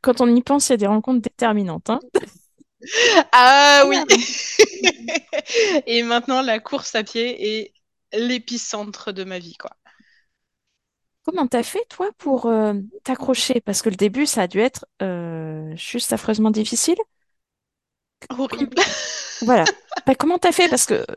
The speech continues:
Speaker 1: euh, faut être honnête, quand, enfin, quand on est comme moi et qu'on déteste courir, euh, dès qu'on veut commencer, on arrête assez vite en se disant : « C'est bon, j'y arrive pas, euh, j'y arrive pas, quoi. »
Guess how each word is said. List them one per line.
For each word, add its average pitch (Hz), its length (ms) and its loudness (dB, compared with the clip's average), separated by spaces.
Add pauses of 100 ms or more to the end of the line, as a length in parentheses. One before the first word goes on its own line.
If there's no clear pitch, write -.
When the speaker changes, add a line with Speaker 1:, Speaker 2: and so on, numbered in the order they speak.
(100)
Speaker 1:
euh, 87 100 -6
faut - 140 0
être 202 160 0
honnête, 262 240 0
quand, 240 140 -2 (180)
enfin, 180 340 -6 (120)
quand - 340 -6
on 190 100 -2
est 190 80 -4
comme 226 160 0
moi 220 240 2
et - 60 -14
qu'on - 100 -10
déteste - 340 -6
courir, 233 240 -10 (440)
euh, 233 200 6
dès 247 160 2
qu'on 254 200 0
veut 240 120 2
commencer, 233 560 0
on 262 140 0
arrête 208 240 -6
assez 214 200 -8
vite 233 220 -8
en 226 80 0
se - 100 -6
disant : « 214 220 -2
C'est 202 120 -6
bon, 196 280 -6
j'y 180 140 -8
arrive 175 220 -10
pas, 220 320 -2
euh, 175 160 -6 (200)
j'y - 120 -6
arrive 208 180 -6
pas, 233 180 -2
quoi. » 185 160 -12